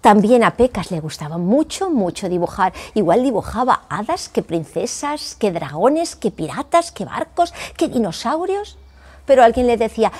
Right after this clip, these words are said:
"Es que las princesas son de chicas, eso solo lo dibujan las chicas.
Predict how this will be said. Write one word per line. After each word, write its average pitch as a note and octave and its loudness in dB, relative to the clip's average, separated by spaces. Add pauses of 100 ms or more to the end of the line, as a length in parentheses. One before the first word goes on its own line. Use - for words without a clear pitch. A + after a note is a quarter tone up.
"Es G#3 0
que G#3 2
las F#3+ 0
princesas F3 -4
son F#3+ -6
de A3+ 0
chicas, - -10
eso F#3 -2
solo D4+ -2
lo F4+ 0
dibujan A3+ -2
las C#4 -10
chicas. - -4